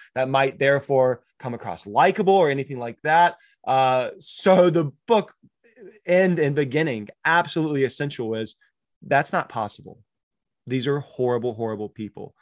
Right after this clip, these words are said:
but we can try to relate to them as human beings for a larger purpose, which is that the sources of evil often lie within us, not as, uh,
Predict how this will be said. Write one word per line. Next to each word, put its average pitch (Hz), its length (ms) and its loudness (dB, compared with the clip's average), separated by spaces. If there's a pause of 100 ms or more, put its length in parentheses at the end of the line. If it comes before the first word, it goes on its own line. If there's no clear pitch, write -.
(320)
but 135 100 -2
we 139 140 2
can 165 360 -2
try 143 200 -2
to 127 80 -4
relate 120 300 -4
to 113 40 -18
them 117 120 -8
as 107 100 -10
human 113 220 -10
beings 123 320 -6
for 117 100 -8
a 113 40 -6
larger 110 260 -8
purpose, 104 420 -12
which 101 160 -16
is 98 80 -16
that 107 140 -10
the 110 80 -14
sources 127 400 -4
of 104 80 -12
evil 139 460 -6 (300)
often 120 320 -2
lie 117 240 -4
within 110 300 -8
us, - 360 -10 (200)
not 117 260 -2
as, 110 200 -10
uh, 101 260 -6